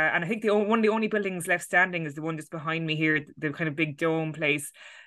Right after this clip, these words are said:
And I, I, I recently studied Japanese, and I just have this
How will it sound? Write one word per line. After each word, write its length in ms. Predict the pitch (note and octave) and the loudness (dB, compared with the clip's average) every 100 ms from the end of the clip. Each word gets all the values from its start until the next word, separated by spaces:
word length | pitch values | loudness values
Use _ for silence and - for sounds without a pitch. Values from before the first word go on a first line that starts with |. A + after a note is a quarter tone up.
| - | -2
And 100 | F3+ | 2
I, 180 | E3+ F#3 | 4 4
I, 480 | F#3+ G3+ G3 F#3+ F3+ - | 6 6 4 2 -2 -2
I 400 | F3 F3 F3 F3 | 0 2 0 -2
recently 480 | D#3 A3+ B3+ F3 F3 | -2 -4 -4 -4 -4
studied 420 | D#3+ - A3 A3+ | -2 -2 0 0
Japanese, 800 | - F3 E3 C#3+ C#3 D3 C#3 - - | 0 -2 -2 -4 -2 -4 -6 -10 -2
and 400 | D3+ D3 D3+ D3+ | 2 2 -2 -6
I 140 | - | -2
just 240 | D#3 E3+ - | 0 -2 -4
have 240 | F3+ E3+ | -2 0
this 400 | E3 D#3+ - - | 0 -2 -4 -16